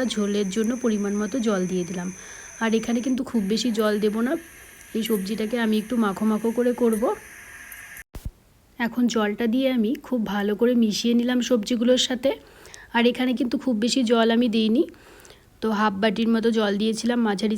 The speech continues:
সাইজের বাটিতে। এখন খুব ভালো করে জলটাকে ফুটিয়ে নেওয়ার পর এর মধ্যে আমি তারপর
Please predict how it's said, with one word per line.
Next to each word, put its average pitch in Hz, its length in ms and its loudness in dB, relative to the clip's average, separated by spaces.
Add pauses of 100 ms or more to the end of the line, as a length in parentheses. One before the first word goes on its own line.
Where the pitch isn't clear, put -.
সাইজের 214 380 -2
বাটিতে। 214 340 -2 (100)
এখন 233 160 -2 (120)
খুব 233 120 0 (120)
ভালো 202 260 -2
করে 226 140 4 (420)
জলটাকে 202 500 2
ফুটিয়ে 226 400 0
নেওয়ার 247 320 2
পর 214 140 2 (200)
এর 208 140 0
মধ্যে 208 320 -2
আমি 214 100 2 (920)
তারপর 226 260 2